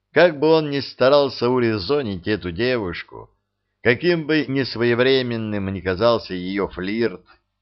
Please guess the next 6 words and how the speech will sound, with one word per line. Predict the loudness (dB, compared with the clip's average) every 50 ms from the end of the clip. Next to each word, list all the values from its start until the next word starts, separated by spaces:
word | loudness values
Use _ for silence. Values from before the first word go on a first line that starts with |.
| _ _ _ _
всё-таки | -2 -2 0 2 2 0 0 0 0 0
она | 0 2 2 0 0
не | 0 0
могла | 0 0 0 2 2 2 2
не | 2 0 -2
нравиться. | -2 -2 0 0 0 -2 -4 -8 -12 -18 _ -20 -20 -20 -20 -20